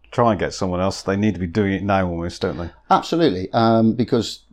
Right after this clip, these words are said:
Speaker 2: again, last season it, it changed, and I think, if I'm honest, we rushed some of our player recruitment in, in the pre-season. Um,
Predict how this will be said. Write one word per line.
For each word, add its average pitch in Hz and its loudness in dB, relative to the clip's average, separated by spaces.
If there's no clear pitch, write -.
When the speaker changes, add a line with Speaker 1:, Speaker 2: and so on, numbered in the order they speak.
Speaker 2:
again, 113 0
last 131 2
season 117 2
it, - -2
it 117 -6
changed, 117 2
and 110 2
I 117 6
think, 113 0
if 101 -6
I'm 104 2
honest, 123 2
we 113 2
rushed 117 0
some 127 0
of 101 0
our 113 4
player 110 2
recruitment 107 -2
in, 107 -2
in 120 0
the 104 0
pre-season. 117 -2
Um, 107 0